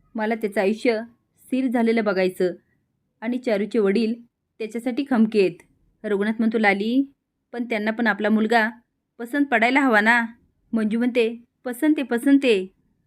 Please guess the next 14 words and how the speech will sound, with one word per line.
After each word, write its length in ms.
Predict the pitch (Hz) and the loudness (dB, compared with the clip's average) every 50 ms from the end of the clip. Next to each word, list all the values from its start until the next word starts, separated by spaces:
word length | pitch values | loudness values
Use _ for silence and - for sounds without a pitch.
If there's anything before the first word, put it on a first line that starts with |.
| _ _ _ - | _ _ _ -6
चारूकडे 340 | 233 214 202 208 220 233 240 | -4 -4 -2 -2 -4 -4 -4
पळत 280 | 233 233 208 196 196 | -2 0 0 0 0
येते 160 | 208 196 196 226 | -2 -2 0 2
आणि 60 | 240 | 2
म्हणते, 360 | 254 254 - 226 208 220 226 - _ _ _ _ _ - 233 | 4 4 2 0 -2 -2 -6 -14 _ _ _ _ _ -14 -10
"माझ्या 260 | 226 214 190 226 226 | -8 -6 -4 -2 -2
दादाला 380 | 208 226 202 185 202 202 208 | 0 0 0 0 0 0 2
आणि 120 | 220 226 220 | 2 2 2
वहिनीला 500 | 214 202 190 190 196 202 226 226 214 214 233 - _ _ _ _ _ - | 2 2 2 2 2 2 2 0 0 -2 -6 -12 _ _ _ _ _ -6
शिनू 200 | - 269 269 285 | -2 0 0 0
पसंत 420 | 277 240 226 233 285 277 294 - | 0 -2 -2 0 2 2 2 2
आहे." 220 | 240 185 170 175 - - | 2 -2 -2 -4 -6 -6
रघुनाथ 280 | 208 202 190 202 208 202 - | -6 -4 -4 -4 -4 -4 -2
म्हणतो, 360 | 240 240 226 220 202 202 214 | -2 0 0 0 -2 -4 -8